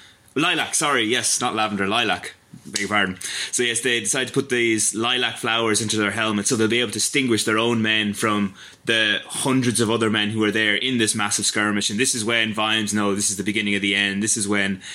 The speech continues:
everybody, uh, kind of meets their maker, so to speak, because as they're running away, they, they have a bit of a twisty-turny run through the alleyways, but eventually they become cornered by Carcer and his men. And then there's this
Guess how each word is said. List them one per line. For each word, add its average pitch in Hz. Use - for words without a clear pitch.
everybody, 107
uh, 98
kind 104
of 98
meets 113
their 107
maker, 107
so 101
to 104
speak, 104
because 104
as 131
they're 127
running 120
away, 107
they, 113
they 123
have 143
a 131
bit 139
of 127
a 117
twisty-turny 120
run 113
through 120
the 110
alleyways, 127
but 117
eventually 120
they 104
become 107
cornered 110
by 101
Carcer 110
and 104
his 98
men. 104
And 113
then 135
there's 127
this -